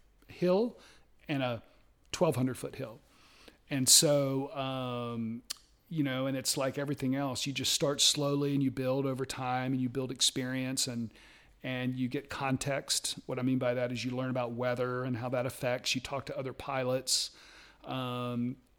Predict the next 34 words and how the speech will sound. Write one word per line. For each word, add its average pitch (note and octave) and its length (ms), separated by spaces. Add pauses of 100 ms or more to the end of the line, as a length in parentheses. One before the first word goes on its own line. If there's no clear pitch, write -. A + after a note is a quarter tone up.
(120)
it's C3 140
very D#3+ 320
different C3 640
than, B2 380
the D3+ 100
consequences D3+ 640
are B2+ 80
huge C#3 680
in C3+ 80
a B2+ 60
hang C3 180
glider. B2+ 360
So B2+ 240
you C3 220
have C3 180
to - 60
have B2 160
a A#2+ 40
lot A#2+ 200
of A2+ 200
sort B2+ 200
of - 60
common B2 240
sense B2 460
and A2+ 180 (420)
a C3+ 60
lot C3+ 140
of C3 80
good C3 200
judgment. B2 720
And, A#2 360 (440)
you C#3+ 140
know, A#2+ 320
um, A2+ 500